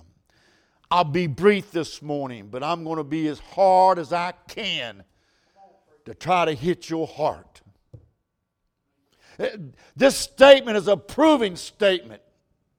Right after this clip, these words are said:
You say, "What does this statement mean?" You can do nothing without me.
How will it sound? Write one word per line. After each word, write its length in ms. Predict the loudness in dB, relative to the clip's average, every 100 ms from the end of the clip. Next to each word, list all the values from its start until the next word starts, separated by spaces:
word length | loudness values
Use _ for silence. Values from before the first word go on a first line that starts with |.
| _ _ _ _ _ _ _ _
You 100 | -10
say, 200 | 2 4
"What 220 | 10 10 8
does 200 | 0 4
this 280 | 4 4
statement 640 | 0 0 4 6 4 -4 -2
mean?" 340 | -2 -2 -4 -12 -16
You 240 | 2 4 6
can 160 | 4
do 160 | 2 2
nothing 500 | 6 6 6 0 0
without 540 | 2 4 4 2 -2
me. 460 | -2 -2 -2 -6